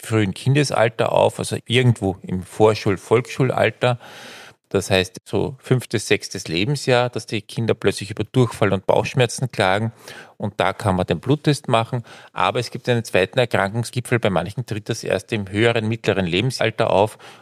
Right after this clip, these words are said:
Also für uns mittleres Lebensalter, also so ab fünfundvierzig beginnt das wieder. Und da kann es auch auftreten. Das heißt, auch beim Erwachsenen, der plötzlich über Durchfälle klagt, bitte auch an Zöliakie denken. Vorsicht auch,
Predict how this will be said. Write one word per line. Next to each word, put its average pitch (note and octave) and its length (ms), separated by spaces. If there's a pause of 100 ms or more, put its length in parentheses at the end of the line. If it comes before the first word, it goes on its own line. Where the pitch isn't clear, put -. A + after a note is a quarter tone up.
(120)
Also - 180
für G#2 220
uns G2+ 320
mittleres C3 420
Lebensalter, A2 800
also G2 220
so - 180
ab - 160
fünfundvierzig A#2+ 880
beginnt - 380
das - 180
wieder. A2+ 320 (160)
Und - 180
da D#2+ 80
kann G#2+ 240
es F#2+ 100
auch F2 140
auftreten. F#2+ 400
Das F2+ 120
heißt, - 160
auch A2+ 80
beim F#2 240
Erwachsenen, A#2+ 600
der A2 100
plötzlich - 420
über A#2 100
Durchfälle B2 500
klagt, E2+ 480 (480)
bitte C3+ 260
auch A#2 80
an G#2+ 120
Zöliakie G2 480
denken. - 500 (500)
Vorsicht B2 560
auch, G#2 460